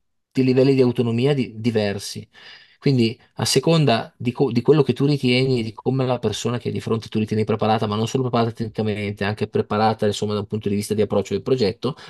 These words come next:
tu gli lasci o, o gli togli determinata autonomia.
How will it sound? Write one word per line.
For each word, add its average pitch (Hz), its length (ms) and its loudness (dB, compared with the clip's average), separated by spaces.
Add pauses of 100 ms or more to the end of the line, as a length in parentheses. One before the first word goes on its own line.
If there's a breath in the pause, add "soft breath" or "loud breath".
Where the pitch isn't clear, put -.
(300 loud breath)
tu 170 100 0
gli 175 160 2
lasci 135 420 2
o, 135 280 2
o 135 100 4
gli 160 180 -2
togli 143 400 2
determinata 120 560 0
autonomia. 110 600 -6